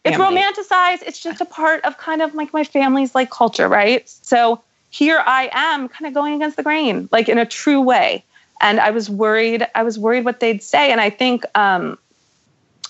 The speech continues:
Speaker 1: I think that they were just like, this is not the first time. I'd kind of, you know, again, I, like, left law, whatever.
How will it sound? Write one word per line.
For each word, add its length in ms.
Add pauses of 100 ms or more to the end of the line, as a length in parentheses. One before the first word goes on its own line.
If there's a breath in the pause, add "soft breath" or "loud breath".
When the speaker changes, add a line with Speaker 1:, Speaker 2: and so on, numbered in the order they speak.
(460)
Speaker 1:
I 120
think 440
that 280
they 560
were 380
just 380
like, 540 (320)
this 140
is 80
not 160
the 60
first 260
time. 380
I'd 160
kind 220
of, 260 (200)
you 120
know, 400 (380)
again, 280
I, 120
like, 240
left 280
law, 280
whatever. 400